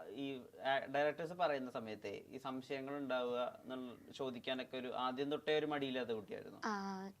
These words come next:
Speaker 2: തുടക്കത്തിലൊക്കെ എനിക്ക് അത്യാവശ്യം നല്ല മടിയുണ്ടായിരുന്നു.
Speaker 1: ഉം, പേടിയുണ്ടായിരുന്നു?
Speaker 2: ആ, പിന്നെ, പിന്നെ എനിക്കൊന്ന് പുലിമുരുകൻ തൊട്ടാണ് ഞാൻ കുറച്ചുകൂടെ,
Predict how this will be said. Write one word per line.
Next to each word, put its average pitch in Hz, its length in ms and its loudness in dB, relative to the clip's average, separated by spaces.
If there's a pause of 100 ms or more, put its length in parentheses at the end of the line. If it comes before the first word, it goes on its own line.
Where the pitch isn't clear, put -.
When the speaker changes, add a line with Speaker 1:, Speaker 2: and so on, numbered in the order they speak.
(100)
Speaker 2:
തുടക്കത്തിലൊക്കെ 240 520 0
എനിക്ക് 285 160 2
അത്യാവശ്യം 262 420 4
നല്ല 254 180 6
മടിയുണ്ടായിരുന്നു. 202 840 6
Speaker 1:
ഉം, 117 120 -4
പേടിയുണ്ടായിരുന്നു? 139 600 6
Speaker 2:
ആ, 190 300 4 (280)
പിന്നെ, 214 200 0
പിന്നെ 233 260 2
എനിക്കൊന്ന് 277 300 6
പുലിമുരുകൻ 277 680 12
തൊട്ടാണ് 269 680 4
ഞാൻ 254 300 8 (340)
കുറച്ചുകൂടെ, 220 640 2